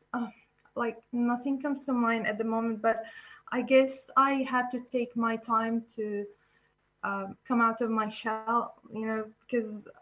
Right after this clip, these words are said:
I wasn't sure how to deal with, um, people from different cultures. So I had to, uh, pace myself and, you know, just, um, you know,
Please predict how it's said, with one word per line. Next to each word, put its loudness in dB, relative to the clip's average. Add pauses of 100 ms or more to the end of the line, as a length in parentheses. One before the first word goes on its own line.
(160)
I 4
wasn't 4
sure 0
how -6 (120)
to -10
deal -2
with, -4 (220)
um, -4 (120)
people -2
from -4
different 0
cultures. 0 (500)
So 0
I 6
had 2 (140)
to, 2
uh, 0
pace 0
myself -4
and, -4 (400)
you -4
know, -2 (100)
just, -4 (140)
um, 0 (340)
you -4
know, -2